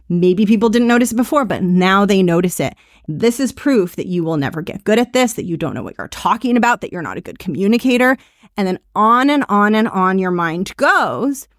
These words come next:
And what happens is your mind stays there on that one thing, as if that one fumble was the only thing that happened the entire time,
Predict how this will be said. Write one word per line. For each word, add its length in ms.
And 140
what 120
happens 580
is 440
your 120
mind 320
stays 500
there 440
on 160
that 180
one 300
thing, 360
as 180
if 180
that 200
one 340
fumble 640
was 160
the 180
only 360
thing 500
that 140
happened 640
the 120
entire 480
time, 480